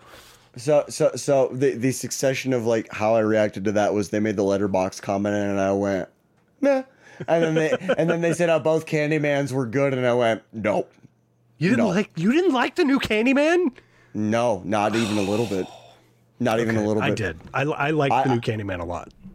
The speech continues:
Speaker 1: I didn't like it because I, the, the original Candyman is one of my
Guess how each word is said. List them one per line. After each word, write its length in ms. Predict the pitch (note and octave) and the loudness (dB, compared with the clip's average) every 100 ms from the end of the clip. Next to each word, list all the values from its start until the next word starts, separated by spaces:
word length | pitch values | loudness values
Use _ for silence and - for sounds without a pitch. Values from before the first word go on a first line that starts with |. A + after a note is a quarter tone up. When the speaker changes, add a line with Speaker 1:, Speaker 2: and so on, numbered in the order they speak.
| _ - | _ -2
Speaker 1:
I 140 | C#3 C#3 A2 | -2 -2 0
didn't 240 | D3+ D3+ | 0 2
like 320 | C3 B2 B2 D3+ | 2 0 0 2
it 260 | D3+ - _ _ _ - | 0 0 _ _ _ -6
because 400 | B2+ - C3 A2+ - | -4 -2 -2 0 0
I, 300 | A#2 A#2+ G#2+ - - - | 0 0 -2 -6 -16 -6
the, 220 | B2 B2+ | -2 -2
the 240 | A#2+ B2 B2 | 0 0 2
original 400 | A#2 A#2 A2+ B2 | 2 0 0 -2
Candyman 600 | - G#2+ G2+ G#2 G#2 G#2+ | -2 -2 0 2 2 0
is 140 | G2+ G2 | -2 -4
one 160 | G2 | -4
of 160 | G2+ F#2 | -4 -2
my 200 | F#2+ | -4